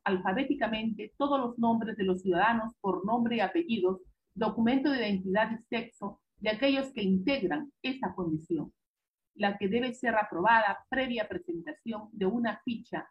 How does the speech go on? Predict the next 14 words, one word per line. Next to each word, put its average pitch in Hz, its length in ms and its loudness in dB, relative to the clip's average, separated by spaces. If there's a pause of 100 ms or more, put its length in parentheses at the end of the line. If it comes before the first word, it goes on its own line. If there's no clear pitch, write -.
(140)
llamada 214 640 0
ficha - 320 -4
de 170 140 -4
afiliación. - 760 -10 (560)
F. 262 400 0 (1000)
No 277 200 4 (200)
encontrarse 262 800 2
en 247 80 -2
estado 262 400 2
de 226 160 -4
quiebra 226 480 -2
culposa 202 640 -2
o - 160 -6
fraudulenta. 349 800 0